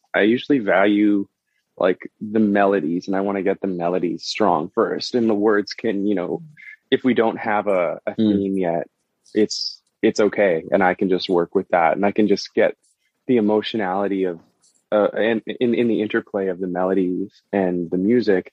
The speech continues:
Speaker 1: working and jiving. And then when we insert words, you know, it changes further. But it's like,
Speaker 2: Mm.
Speaker 1: until that comes, I'm only really concerned about making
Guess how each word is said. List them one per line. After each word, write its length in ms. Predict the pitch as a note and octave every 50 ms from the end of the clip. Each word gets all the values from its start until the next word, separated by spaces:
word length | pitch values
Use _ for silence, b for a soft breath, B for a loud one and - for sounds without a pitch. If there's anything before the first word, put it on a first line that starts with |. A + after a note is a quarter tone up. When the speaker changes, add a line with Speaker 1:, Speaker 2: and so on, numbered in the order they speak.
| B B B B B B -
Speaker 1:
working 540 | A2+ A2 A#2+ B2 A#2 - A2+ G2+ G2 F#2+ F#2
and 160 | G2 F#2+ -
jiving. 540 | - F2 F#2 G2+ G#2+ G2+ F#2+ F2+ F#2 F#2 G2 -
And 160 | - A2 G#2
then 280 | G#2 G2+ G2+ G2+ G2 G2
when 160 | G2 G2 F#2+
we 100 | F#2 G2
insert 340 | F#2+ F2+ - - G2 - -
words, 360 | F#2+ F#2+ F2+ F2+ - - -
you 60 | F#2
know, 100 | F2+ F2
it 80 | - -
changes 420 | - - G2 F2+ F2+ F#2 - - -
further. 320 | A2 G2+ F#2+ E2+ F2+ E2+ E2
But 240 | - F#2+ F#2+ F#2
it's 180 | G2 - - -
like, 240 | G2 F2 F2+ _ _ _ _ _ b b b b b B2+
Speaker 2:
Mm. 60 | A2+
Speaker 1:
until 260 | G2 F2+ C3 C3 B2
that 240 | A#2 A2+ A2 G#2 -
comes, 360 | - A2+ G2+ G#2+ A#2 A#2+ A2+
I'm 180 | G#2+ G2 F#2+ - -
only 440 | - G2+ G#2 G#2 G#2 G#2 G2 F#2+ F#2
really 360 | E2+ F2+ G2 F#2+ F#2+ F#2 F2
concerned 540 | - - G2+ F2+ - - G2+ F#2+ F#2 F2+ F#2
about 260 | E2 F2+ E2 - -
making 280 | G2+ F#2+ F#2 - _